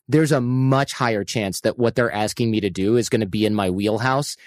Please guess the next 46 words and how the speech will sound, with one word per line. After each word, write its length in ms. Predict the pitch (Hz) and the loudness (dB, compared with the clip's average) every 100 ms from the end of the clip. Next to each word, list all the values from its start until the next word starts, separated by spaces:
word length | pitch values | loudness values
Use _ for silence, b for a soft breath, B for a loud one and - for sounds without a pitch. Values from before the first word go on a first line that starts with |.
| B B | B B
and 160 | 123 | 0
they're 120 | 113 104 | 0 0
not 360 | 107 110 110 | -2 -2 -4
just 240 | 113 113 107 | -4 -4 -2
mass 380 | 107 104 110 | -2 -2 -2
mailing 400 | 117 110 110 113 | -2 -2 -2 -4
fifty 500 | 107 - 113 - 110 107 | -6 -4 -4 -2 -6 -4
influencers, 840 | 104 - 120 117 120 123 123 127 | -8 -2 0 0 0 0 2 0
in 80 | 117 | 0
air 160 | 123 | 0
quotes, 400 | 120 131 135 - B B B | 2 2 2 -2 B B B
that 180 | 120 107 | -2 0
they 100 | 117 113 | 2 0
can 160 | 117 | 0
get 120 | 120 | 2
a 60 | 117 | 2
hold 240 | 117 123 | 2 2
of 240 | 127 131 139 117 | 2 0 -4 -4
and 180 | 107 | -4
saying, 320 | - 110 104 98 | -2 -2 -2 -2
"I'm 180 | 117 123 | 0 0
a 40 | |
big 200 | 117 113 | 0 -4
fan 220 | - 127 135 | -2 0 0
of 140 | 123 | 2
what 120 | 147 | 0
you 120 | 151 | 0
do," 320 | 135 196 107 87 | 2 2 2 0
so 180 | - | -2
that 140 | 107 113 | 0 0
if 120 | 110 | 0
they're 120 | 117 | -2
challenged 480 | - 127 123 120 123 | 0 0 0 0 0
on 140 | 110 | 0
that, 280 | 107 101 101 B B | 0 -2 -4 B B
then 400 | 117 120 127 123 | -8 0 2 4
they 120 | 120 117 | 2 2
can 200 | 123 104 | -2 -2
Google 360 | 120 110 110 | -2 0 2
around 480 | 104 104 107 101 95 | 2 2 2 0 -4
for 140 | - | -4
the 180 | 101 101 | -2 -2
answer 440 | 104 98 - 98 87 - | -4 -4 -2 -2 -2 -4
to 120 | - | -2
the 80 | 101 | -2
question. 540 | - 110 98 - 82 | 0 -2 0 -4 -6